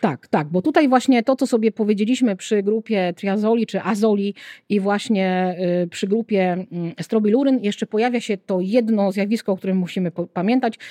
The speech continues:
Przy grupie strobiluryn pojawia się tak zwana translaminarność, czyli to są, e, substancje, które działają na to, co widzimy i na to, czego jeszcze nie widać, ponieważ jeżeli będziemy mieli liść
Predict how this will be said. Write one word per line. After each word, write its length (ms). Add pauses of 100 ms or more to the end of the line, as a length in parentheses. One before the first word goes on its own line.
(120)
Przy 140
grupie 300
strobiluryn 500
pojawia 340
się 120
tak 140
zwana 280
translaminarność, 1200 (460)
czyli 360 (420)
to 60
są, 320 (100)
e, 260
substancje, 720
które 500 (340)
działają 420
na 180
to, 140
co 200
widzimy 560
i 100
na 100
to, 100
czego 240
jeszcze 380
nie 240
widać, 320
ponieważ 380
jeżeli 340
będziemy 380
mieli 280
liść 460